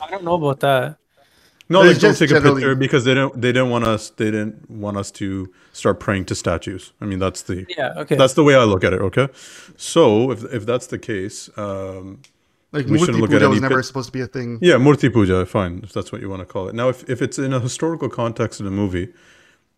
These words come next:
Speaker 2: and it's a representation, I don't think we're gonna start praying to an animated movie. Now, is that wrong?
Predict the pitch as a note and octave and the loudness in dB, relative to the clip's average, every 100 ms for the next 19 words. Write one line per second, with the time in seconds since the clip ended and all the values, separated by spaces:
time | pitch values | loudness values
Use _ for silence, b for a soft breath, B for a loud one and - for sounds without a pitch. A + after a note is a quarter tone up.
0 | _ G#2 F#2+ G#2+ G2+ F#2+ F#2 F2+ A2 G2 | _ -8 -4 -2 -2 -2 -4 -2 -2 -2
1 | - F#2 G2+ A#2+ C3 C3 A#2+ - - G2+ | -2 -4 -2 -2 -2 -4 -6 -8 -14 -8
2 | G2 G2+ - G2+ - - G2+ G2 G2 F2+ | -6 -6 -4 -6 -6 -6 -4 -4 -8 -6
3 | F#2+ F#2+ F2+ F2+ F2 E2+ F2 F#2 F#2+ G2+ | -6 -6 -6 -8 -8 -10 -10 -6 -4 -2
4 | G2+ G2+ G#2+ D#3+ | -4 -4 -6 -8